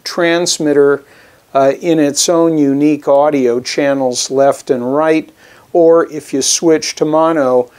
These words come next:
both transmitters, as I understand it, will feed into the receiver as a monophonic signal, not directional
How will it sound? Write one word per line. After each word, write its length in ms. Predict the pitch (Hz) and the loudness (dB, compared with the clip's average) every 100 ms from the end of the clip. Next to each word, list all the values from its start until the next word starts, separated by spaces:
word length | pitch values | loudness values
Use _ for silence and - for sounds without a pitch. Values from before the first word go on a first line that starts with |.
| _ _ _ | _ _ _
both 260 | 147 143 - | 0 0 -2
transmitters, 1080 | 170 165 165 151 151 131 127 127 123 - _ _ _ _ | -4 -2 -2 -4 -4 -2 -2 -2 -6 -10 _ _ _ _
as 300 | 110 127 - - | -6 -4 -6 -2
I 320 | 151 170 156 | -2 0 -2
understand 800 | 143 131 127 - - 190 185 131 | -2 -2 -2 -4 -4 -2 -2 -2
it, 260 | 113 113 _ _ _ _ _ _ | -6 -8 _ _ _ _ _ _
will 220 | 147 147 | 2 2
feed 360 | 143 - 190 170 | 0 0 0 0
into 200 | 156 135 | -2 -2
the 100 | 127 | -2
receiver 680 | 123 - - 151 143 135 | -2 -2 0 0 2 0
as 320 | - 135 131 - | 0 -2 -2 -4
a 120 | 127 | -4
monophonic 1000 | 123 139 147 147 - - 135 135 127 - | -4 -2 -2 -4 -6 -4 -4 -4 -8 -8
signal, 540 | - - 135 113 107 | -4 -2 -2 -6 -10
not 360 | 113 120 123 _ | -10 -10 -12 _
directional 880 | 127 117 120 - - 127 120 113 | -8 -6 -8 -10 -14 -10 -10 -10